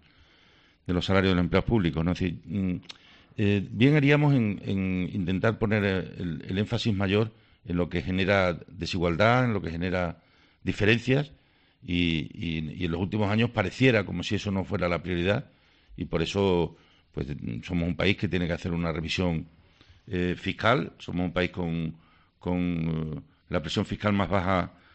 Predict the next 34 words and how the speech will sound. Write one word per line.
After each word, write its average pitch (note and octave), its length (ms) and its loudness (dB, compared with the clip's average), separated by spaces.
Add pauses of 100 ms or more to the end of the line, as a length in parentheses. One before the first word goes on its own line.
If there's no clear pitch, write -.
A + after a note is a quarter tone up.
(140)
de F2 120 -4
Europa, G2 340 4
teniendo, G2 400 0
de F#2 180 -2
los E2+ 100 0
países G2 420 2
desarrollados, F#2 500 2
teniendo A2 300 0
la A2 60 2
sensación G2+ 440 -2
todos G2 240 0
de G2+ 80 -4
que F2+ 80 -4
pagamos F#2 300 -2
mucho, G#2 320 -2 (340)
y - 60 -10
por F2 100 -2
tanto F#2+ 220 -4
algo F#2+ 160 -2
está F#2 160 -4
fallando, A#2+ 520 -2 (440)
y F2 100 -6
en F2+ 80 -2
ese G2 400 2
sentido, G2+ 400 -2
pues, A#2+ 140 0
yo F#2 100 -2
creo F#2 160 -4
que, F2+ 260 -2 (360)
que F2 80 -4
algunas G2 280 -2
tareas G2+ 280 2
por G2+ 100 -6
delante F#2+ 640 0